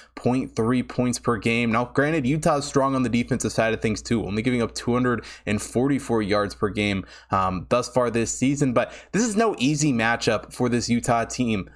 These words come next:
This is not an Oregon State team that you can just overlook. And even on the road, I think Oregon State is able to keep this close. I think they're able to keep it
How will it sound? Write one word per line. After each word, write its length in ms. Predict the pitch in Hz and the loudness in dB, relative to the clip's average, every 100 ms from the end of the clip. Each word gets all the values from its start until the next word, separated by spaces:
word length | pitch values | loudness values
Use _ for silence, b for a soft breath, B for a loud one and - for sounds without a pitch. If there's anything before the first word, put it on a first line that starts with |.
| B - | B -8
This 300 | 113 123 147 | -2 0 0
is 100 | 135 | 2
not 200 | 135 135 | 2 0
an 80 | |
Oregon 360 | - 110 139 135 | 0 0 2 0
State 280 | - 131 117 | 0 -2 0
team 220 | 123 123 | 0 2
that 100 | 110 | 0
you 80 | 107 | 0
can 120 | 120 | 0
just 200 | 113 - | 0 0
overlook. 640 | 123 139 127 110 120 123 123 | 2 2 2 2 2 2 0
And 140 | 104 B B | -2 B B
even 280 | 151 190 202 | 0 2 2
on 280 | 175 151 160 | 2 2 2
the 100 | 139 | 0
road, 400 | 110 120 123 113 - | 2 2 2 0 -2
I 120 | 131 | 0
think 180 | 151 143 | 2 2
Oregon 320 | 120 123 117 | 2 2 0
State 300 | - 117 117 | 0 0 0
is 180 | 98 - - | -2 -4 -2
able 280 | 117 131 127 | 0 2 0
to 60 | |
keep 280 | - 123 - | 0 -2 0
this 160 | 107 - | -4 -2
close. 340 | - 107 - - | 0 0 -2 -6
I 20 | |
think 220 | - 127 | -4 0
they're 160 | 127 - | 0 0
able 260 | 113 120 | 0 0
to 80 | 113 | -2
keep 260 | - 120 | 0 -2
it 80 | 117 | 0